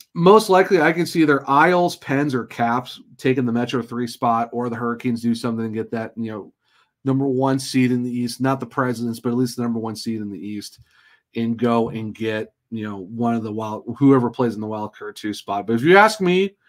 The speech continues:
I would love to see Canes Pens,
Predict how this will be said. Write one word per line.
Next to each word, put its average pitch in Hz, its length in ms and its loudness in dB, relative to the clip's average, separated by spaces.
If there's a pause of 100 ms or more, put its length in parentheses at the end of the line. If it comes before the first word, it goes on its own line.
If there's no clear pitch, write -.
(360)
I 143 180 4
would 143 220 4
love 131 260 2
to 131 80 0
see 127 280 -2 (720)
Canes 139 360 2
Pens, 135 560 -4